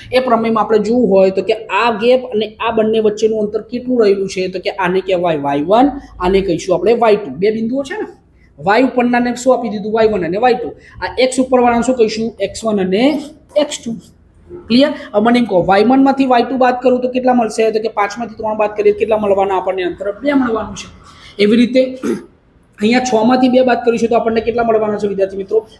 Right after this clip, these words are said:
ચાર મળવાના છે. આપણે અહીંયા લખીશું. ક્લિયર? તો આ લાઈન કેટલાની થઈ? બે ની. આ લાઈન કેટલાની થઈ? ચાર ની.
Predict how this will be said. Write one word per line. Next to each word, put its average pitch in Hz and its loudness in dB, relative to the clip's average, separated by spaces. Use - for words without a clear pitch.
ચાર 302 2
મળવાના 214 2
છે. 190 -12
આપણે 156 -12
અહીંયા 208 -6
લખીશું. 254 -6
ક્લિયર? 247 2
તો 254 -2
આ 240 0
લાઈન 247 2
કેટલાની 240 2
થઈ? 226 2
બે 220 4
ની. 208 -4
આ 208 -2
લાઈન 220 0
કેટલાની 214 0
થઈ? 185 -6
ચાર 208 0
ની. 151 -2